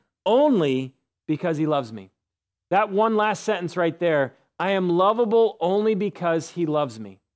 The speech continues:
That humbled me to the core when I first read that, uh, nearly twenty-one years ago.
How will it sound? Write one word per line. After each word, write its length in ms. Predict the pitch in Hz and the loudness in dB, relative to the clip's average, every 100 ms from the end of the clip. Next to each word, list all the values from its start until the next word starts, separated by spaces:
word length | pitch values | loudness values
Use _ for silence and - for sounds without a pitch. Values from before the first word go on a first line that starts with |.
| _ _ _ _ _ _ | _ _ _ _ _ _
That 240 | 190 220 - | 0 0 0
humbled 360 | 214 208 190 | 0 0 0
me 100 | 185 | 0
to 120 | 170 170 | 0 -2
the 80 | |
core 260 | 165 180 156 | -2 0 2
when 80 | 143 | 0
I 100 | 139 | -4
first 360 | - 165 127 | -4 -4 -2
read 200 | 160 151 | -2 -2
that, 280 | 131 123 127 - | -2 -4 -6 -12
uh, 200 | 127 123 | -10 -8
nearly 340 | 127 143 139 | -6 -4 -4
twenty-one 560 | 135 - 180 160 151 147 | -6 -8 -4 -2 -2 -4
years 260 | 143 139 123 | -4 -4 -6
ago. 300 | 110 98 | -12 -14